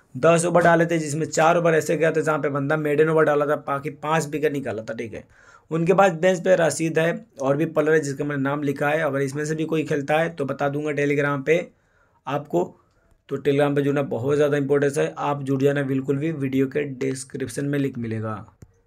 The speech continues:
अब यहाँ से बात करें जो सामने की टीम है ना, वह इंडिया बी एन एन की टीम से गाइस। इनकी टीम में मैंने बताया था कि भाई इनके टीम का दो ही मुकाबला कंप्लीट हुआ, एक वाला मुकाबला इनकी टीम का नॉट चल रहा था, लास्ट मुकाबला,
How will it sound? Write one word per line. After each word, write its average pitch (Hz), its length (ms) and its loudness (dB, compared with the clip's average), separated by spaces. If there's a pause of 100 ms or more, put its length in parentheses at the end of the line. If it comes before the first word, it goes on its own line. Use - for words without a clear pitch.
(240)
अब 156 140 0
यहाँ 175 140 4
से 160 100 0
बात 175 160 6
करें 175 220 -2
जो 165 80 -2
सामने 151 380 0
की 147 60 -6
टीम 147 180 -4
है 151 60 -2
ना, 175 120 -4
वह 160 160 4
इंडिया 156 360 0
बी 151 120 -2
एन 151 140 0
एन 139 240 0
की 143 180 -2
टीम 135 200 -2
से 139 120 -2
गाइस। 165 360 0 (600)
इनकी 160 260 0
टीम 185 160 2
में 185 100 2
मैंने 170 300 0
बताया 160 220 4
था 165 120 0
कि 156 140 0
भाई 151 140 4
इनके 147 220 2
टीम 151 140 0
का 156 60 0
दो 143 140 0
ही 143 80 0
मुकाबला 151 340 0
कंप्लीट 143 400 -2
हुआ, 147 100 6
एक 143 120 0
वाला 139 160 0
मुकाबला 135 340 -6
इनकी 135 180 -6
टीम 135 180 -6
का 127 100 -6
नॉट 135 220 -2
चल 151 200 2
रहा 151 120 4
था, 147 120 -4
लास्ट 147 280 -4
मुकाबला, 147 480 0